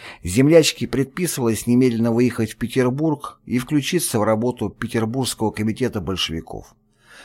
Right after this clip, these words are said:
После провала военной организации Москва землячке была заказана. В тот же вечер она собралась в дорогу.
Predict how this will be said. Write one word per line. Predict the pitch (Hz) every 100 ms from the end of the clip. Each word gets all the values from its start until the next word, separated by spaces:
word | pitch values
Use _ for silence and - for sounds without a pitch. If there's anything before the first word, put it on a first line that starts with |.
| - -
После | 117 - 117
провала | 110 120 123 117
военной | 110 110 117 113 113
организации | 110 113 107 117 104 - 80
Москва | 80 107 131 - 165 170
землячке | 101 101 110 107 -
была | 80 92 95
заказана. | 80 - 62 58 52 - _ _ _ -
В | -
тот | 151 165
же | 143 156
вечер | 170 175 - 117 110
она | 120 123
собралась | 110 120 117 117 117 101
в | 92
дорогу. | 101 87 73 50 50 -